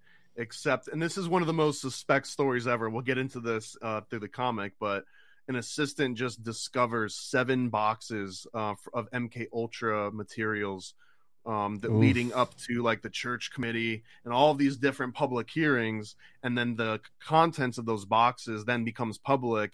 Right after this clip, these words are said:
Speaker 1: and it basically establishes ninety-nine percent of what we know about M K Ultra comes from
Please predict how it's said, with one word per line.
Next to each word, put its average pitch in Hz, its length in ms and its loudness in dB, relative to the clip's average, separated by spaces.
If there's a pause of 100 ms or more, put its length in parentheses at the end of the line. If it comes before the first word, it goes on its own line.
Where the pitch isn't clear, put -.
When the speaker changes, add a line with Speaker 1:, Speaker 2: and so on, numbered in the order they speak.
Speaker 1:
and 117 120 -2
it 110 140 -2 (140)
basically 135 420 0
establishes 113 880 0
ninety-nine 120 840 0
percent 113 580 -4 (320)
of 113 160 -2
what 127 140 2
we 123 80 0
know 120 140 2
about 113 240 4
M 113 120 0
K 104 180 -4
Ultra 110 520 0 (300)
comes 147 420 4
from 113 440 2